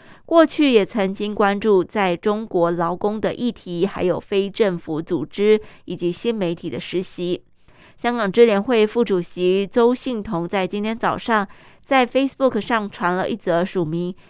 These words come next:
方建中、方然爸爸的微信对话截图，显示方然现年二十六岁，二零一三年是加入了中共。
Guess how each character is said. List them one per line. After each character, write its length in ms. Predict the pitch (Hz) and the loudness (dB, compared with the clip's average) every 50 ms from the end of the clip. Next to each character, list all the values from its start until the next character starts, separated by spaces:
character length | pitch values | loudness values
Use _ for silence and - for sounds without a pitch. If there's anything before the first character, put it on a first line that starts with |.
| _ _ | _ _
方 340 | - - 254 254 269 269 269 | 0 2 2 2 2 -2 -4
建 320 | - 302 277 240 214 214 | -2 -2 -2 -2 -2 0
中、 320 | - 262 262 262 254 - - - | 2 4 4 4 2 -2 -8 -6
方 180 | - 220 220 | -6 -4 -2
然 160 | 208 196 175 202 | -2 -4 -4 -4
爸 220 | - 277 262 247 | -4 -4 -4 -2
爸 120 | 202 196 | -2 -2
的 140 | 185 - - | -2 -2 -4
微 160 | - 190 180 | -2 -2 -4
信 260 | 175 175 - 220 196 185 | -4 -6 -8 -10 -6 -4
对 140 | - 208 | -2 -2
话 180 | 190 - 196 190 | -2 -2 -6 -8
截 200 | 185 - 160 175 | -6 -6 -6 -6
图， 340 | - - 175 180 180 - - _ _ | -2 0 2 2 2 0 -4 _ _
显 240 | - - - 247 247 | -8 -2 -2 -2 0
示 280 | 254 - 311 294 262 - - - - - _ _ | 0 0 0 0 0 -2 -6 -14 -20 -20 _ _
方 200 | - 320 339 339 | -2 2 2 4
然 260 | 294 240 220 226 240 | 4 2 2 0 -4
现 260 | - - 262 247 220 | -4 -4 -4 -4 -2
年 160 | 196 185 180 - | -2 -2 -4 -2
二 140 | - 202 | -4 -4
十 140 | 202 - 208 | -4 0 2
六 160 | 247 277 254 | 4 4 4
岁， 300 | 240 - 254 226 180 - - - - - - | 4 4 2 2 0 -2 -4 -12 -20 -20 -4
二 120 | - 214 208 | 0 0 2
零 160 | 185 170 175 | 2 0 -2
一 60 | 185 | -4
三 200 | 180 185 180 185 | -4 -4 -6 -4
年 160 | 180 165 160 | -4 -6 -6
是 200 | 160 - 170 135 | -6 -6 -8 -8
加 200 | - - 170 165 | -6 -6 -4 -4
入 140 | 175 180 165 | -2 -4 -4
了 80 | 101 92 | -6 -6
中 240 | - - 190 220 | -6 -6 -6 -2
共。 200 | 240 277 277 - | 0 0 0 0